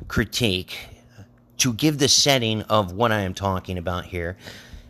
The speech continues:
obviously this movie stars Jimmy Stewart, who lives, or this movie takes place, if you will, within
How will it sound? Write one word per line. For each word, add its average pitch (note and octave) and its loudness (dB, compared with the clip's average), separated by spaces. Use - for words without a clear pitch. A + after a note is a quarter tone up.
obviously D#3 4
this B2 2
movie A#2 0
stars G2 2
Jimmy A2 2
Stewart, G2+ 0
who B2+ 2
lives, E3 4
or A2 6
this G#2 2
movie A#2+ 2
takes C#3+ 0
place, C#3+ 2
if G2 -4
you F#2+ 0
will, E2+ -2
within D#3 6